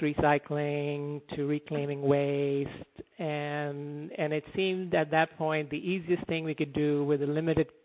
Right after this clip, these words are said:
amount of cash and capital we had was to, to put up a website and start selling some fair trade products which we, which we could find some producers for, and as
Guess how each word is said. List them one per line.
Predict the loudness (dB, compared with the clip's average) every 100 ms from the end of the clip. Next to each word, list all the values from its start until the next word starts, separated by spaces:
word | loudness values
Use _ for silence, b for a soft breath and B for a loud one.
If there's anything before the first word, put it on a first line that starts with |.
| -20 _ _ -6
amount | 2 2
of | 2 -4
cash | -2 2 2 2
and | -2
capital | -6 -6 -4 -4
we | -2 -2
had | -2 -2 -2 -4
was | -4 -2 -2 -6 -4
to, | -2 0 -2 -4 -8 B B -20 -20 -6
to | -2 2 0 4
put | 8 8
up | 10
a |
website | 6 4 4 4 6 4 2 2 0 -4 -6
and | -4 -4 -4 -4 4
start | 6 4 2
selling | 0 0 -4 -6 -4
some | -2 0 -2 -4 -8 -10 -6 2
fair | 4 4
trade | 2 2 2
products | 2 4 4 0 0
which | -4 -2 -2
we, | 0 0
which | -2 -4 0 2 2
we | 0
could | 2 2 2 -4 B B -20 -2
find | 2 4 2 0
some | -4 -4
producers | -2 0 0 0 -2 2
for, | 4 4 4
and | 2
as | 2